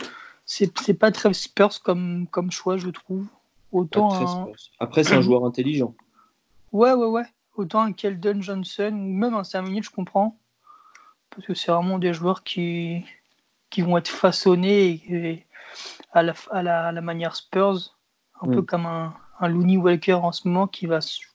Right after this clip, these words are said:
Speaker 1: pense, l'année prochaine, euh, exploser. Ça va être un joueur à suivre. Mais, euh, ouais, Quinndary, je, à part pour le blaze,
Speaker 2: <laughs>
Speaker 1: bah, il va peut-être s'éclater en G-League, on sait jamais, hein.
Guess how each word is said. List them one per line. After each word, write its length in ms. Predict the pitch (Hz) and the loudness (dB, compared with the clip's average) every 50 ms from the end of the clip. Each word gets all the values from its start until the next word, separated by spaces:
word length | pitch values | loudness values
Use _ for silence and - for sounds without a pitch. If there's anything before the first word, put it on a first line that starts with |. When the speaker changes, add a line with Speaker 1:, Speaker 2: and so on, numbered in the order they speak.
| _ - | _ -10
Speaker 1:
pense, 240 | - 185 180 - - | -6 -6 -6 -6 -6
l'année 180 | - 170 170 170 | -6 -4 -4 -4
prochaine, 480 | 160 - 180 170 - - 190 185 180 175 | -4 -2 -2 -2 0 0 0 0 0 -2
euh, 120 | 170 165 160 _ _ _ _ - - - - - - - _ _ _ _ _ - | -4 -8 -12 _ _ _ _ -20 -20 -20 -20 -20 -20 -20 _ _ _ _ _ -2
exploser. 560 | 175 165 - - - - 190 175 170 175 196 | -2 -2 -2 -4 -2 4 4 4 6 4 0
Ça 160 | 196 - 185 | 0 0 -2
va 80 | 175 170 | -2 -2
être 100 | 160 170 | -2 -4
un 80 | 165 | -4
joueur 200 | 160 165 165 156 | 0 2 2 4
à 80 | 160 156 | 2 0
suivre. 440 | 156 - - 196 196 196 - - - _ _ _ _ _ _ _ _ _ _ _ _ _ _ _ - | 0 0 0 0 -2 -2 -6 -12 -20 _ _ _ _ _ _ _ _ _ _ _ _ _ _ _ -2
Mais, 320 | 185 175 170 170 170 170 | -2 0 0 0 0 0
euh, 380 | 170 170 165 165 165 170 165 170 | 0 0 0 -2 -2 -2 -2 -4
ouais, 260 | 180 202 202 185 208 | -4 -2 0 2 2
Quinndary, 640 | 202 - - 214 190 196 185 185 185 180 180 202 202 | 2 2 4 4 6 6 8 6 6 6 8 6 6
je, 400 | 196 190 180 170 165 165 165 165 175 175 - - - - - | 6 4 2 2 2 0 -2 -2 0 0 0 0 -2 -8 -6
à 80 | - 175 | -6 -2
part 260 | - - 202 196 - | 4 4 4 4 4
pour 160 | - 196 185 | 2 2 4
le 100 | 185 180 | 4 2
blaze, 440 | 170 165 180 185 214 208 185 170 160 _ _ _ _ _ _ _ _ _ _ _ _ _ - - - - - - | 2 2 4 4 4 4 2 -8 -12 _ _ _ _ _ _ _ _ _ _ _ _ _ -20 -20 -18 -18 -10 -2
Speaker 2:
<laughs> 0 | - 165 135 - - - _ _ _ _ _ _ _ _ _ _ _ - - - _ - - - | 0 0 0 -2 -10 -20 _ _ _ _ _ _ _ _ _ _ _ -20 -20 -20 _ -20 -12 -6
Speaker 1:
bah, 140 | 190 175 180 | 0 2 4
il 140 | 185 185 180 | 4 4 6
va 100 | 180 185 | 4 4
peut-être 220 | 170 - 202 196 - | 4 4 2 0 0
s'éclater 400 | - 208 160 - 190 175 - 190 | 0 -6 -4 -2 -4 -4 -2 -4
en 120 | 185 185 | -4 -2
G-League, 300 | 180 185 226 269 294 233 | -2 -2 0 0 0 0
on 60 | 220 | -2
sait 160 | 180 - 185 165 | -4 -4 -4 -2
jamais, 240 | 180 208 226 254 | -2 0 0 0
hein. 180 | 247 240 233 226 | -2 -2 -4 -6